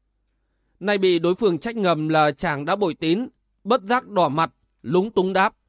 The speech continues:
"Tại hạ đã hứa, tất là phải giữ lời.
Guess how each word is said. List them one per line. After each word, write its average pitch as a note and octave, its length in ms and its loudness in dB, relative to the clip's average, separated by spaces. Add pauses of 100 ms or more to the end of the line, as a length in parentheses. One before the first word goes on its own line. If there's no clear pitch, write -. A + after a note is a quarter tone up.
(1400)
"Tại G3 180 0
hạ F#3 160 0
đã F#3 180 -2
hứa, F#3+ 320 2 (280)
tất C4+ 120 2
là G3 160 2
phải F3+ 200 -2
giữ D3+ 180 -4
lời. E3+ 280 0